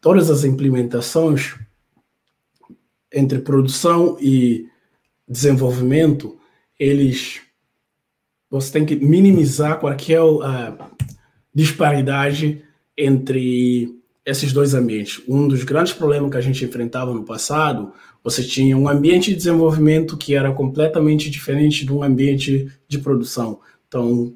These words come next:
o twelve Factor orienta você a usar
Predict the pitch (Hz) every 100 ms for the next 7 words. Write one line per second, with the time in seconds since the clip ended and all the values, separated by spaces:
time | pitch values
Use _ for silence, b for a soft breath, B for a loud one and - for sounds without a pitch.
0 | - 131 117 113 117 113 - _ _ -
1 | 156 143 151 147 - 143 135 - _ -
2 | - _ _ - 139 135 131 151 156 143
3 | 131 127 139 127 120 131 139 143 - -